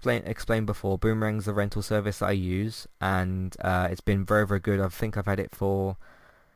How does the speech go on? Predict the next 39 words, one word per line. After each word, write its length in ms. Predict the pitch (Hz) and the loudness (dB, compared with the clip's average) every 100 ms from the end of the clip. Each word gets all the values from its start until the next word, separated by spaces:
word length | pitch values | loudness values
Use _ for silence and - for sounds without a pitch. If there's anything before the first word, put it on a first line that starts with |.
| _ - | _ -20
three 920 | - - - - - 123 135 139 151 | -18 -16 -16 -6 0 2 2 0 0
years 480 | 151 156 156 156 151 | 0 0 0 -2 -2
now, 340 | 160 165 170 - - - | 0 0 -2 -6 -8 0
roughly. 480 | 156 - 170 170 - | 0 0 0 0 -2
I 40 | - | -8
think 180 | 147 147 | -4 -2
I've 80 | 147 | 0
had 180 | 156 | 2
it, 160 | 160 143 _ | 0 -2 _
'cause 160 | - 131 | 0 2
I 60 | |
got 180 | 131 160 | 4 4
it 80 | 151 | 4
around 240 | 120 123 | 4 4
the 80 | 117 | 2
time 240 | - 117 107 | 2 2 2
I 60 | |
did 140 | 101 104 | 2 0
have 140 | 101 | 0
my 80 | 98 | -2
PlayStation 560 | - 98 - 95 90 | -2 -2 -2 -6 -8
four. 420 | - 98 92 90 90 - _ _ - | -8 -4 -2 -2 -6 -12 _ _ -12
So, 520 | - 95 90 92 90 - - _ _ _ - | -2 2 2 2 -2 -8 -20 _ _ _ -4
yeah, 140 | 95 | -2
about, 220 | 87 85 | 0 0
round, 200 | 117 120 | 2 2
round, 240 | 92 117 - | 2 0 0
round 140 | 117 | -2
about 180 | 110 95 | 0 -2
three 220 | - 101 | -2 0
years 180 | 95 90 | 0 0
or 120 | 92 | -2
so. 260 | - 92 95 - - - - - | -2 -2 -2 -6 -14 -18 -12 0
Um, 400 | 110 110 113 - | 4 6 4 2
they 160 | 120 | 2
sent 360 | 123 - 165 - | 2 2 2 0
me 500 | 151 151 151 147 143 | -2 0 0 0 0
Dark 560 | 139 131 135 - - - - _ - | 4 6 6 2 -10 -18 -20 _ 8
Pictures, 1200 | 123 - - 117 117 110 - - - - - | 8 6 0 0 0 -4 -8 -10 -10 -12 -14